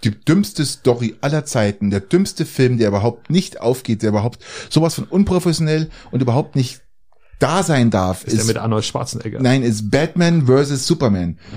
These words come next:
Speaker 1: Ja, das, dieser Film ist sowas von schwachsinnig
Speaker 2: Okay, das
Speaker 1: und
Speaker 2: kann ich
Speaker 1: dumm.
Speaker 2: mal, das kann ich mir jetzt
Speaker 1: Das
Speaker 2: nicht
Speaker 1: macht überhaupt
Speaker 2: vorstellen.
Speaker 1: keinen Sinn.
Speaker 2: Den hab ich auch nicht gesehen.
Speaker 1: Und damit stellen sie den,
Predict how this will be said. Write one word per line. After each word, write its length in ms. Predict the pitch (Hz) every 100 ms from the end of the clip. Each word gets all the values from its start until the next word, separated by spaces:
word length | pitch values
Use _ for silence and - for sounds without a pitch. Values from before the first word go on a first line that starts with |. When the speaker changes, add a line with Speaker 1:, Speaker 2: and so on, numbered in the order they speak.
| -
Speaker 1:
Ja, 160 | 117
das, 240 | 139 135 -
dieser 240 | 139 127
Film 240 | 165 180
ist 100 | 131
sowas 160 | 175 160
von 160 | - 120
schwachsinnig 580 | - 160 180 120 139 143
Speaker 2:
Okay, 40 |
das 40 | 117
Speaker 1:
und 60 | 120
Speaker 2:
kann 100 | 110
ich 20 |
Speaker 1:
dumm. 40 | 104
Speaker 2:
mal, 160 | 101
das 220 | 104 - -
kann 120 | 107
ich 40 |
mir 40 | 101
jetzt 80 | 127
Speaker 1:
Das 60 |
Speaker 2:
nicht 80 | 139
Speaker 1:
macht 140 | 165 165
überhaupt 180 | 180
Speaker 2:
vorstellen. 120 | 185 170
Speaker 1:
keinen 380 | - 226 147
Sinn. 100 | 110 - - 110
Speaker 2:
Den 80 |
hab 80 | 104
ich 80 | 120
auch 40 | -
nicht 120 | 98
gesehen. 300 | - 98 104
Speaker 1:
Und 120 | 139 143
damit 240 | 139 139
stellen 220 | - 185
sie 100 | 175
den, 100 | 175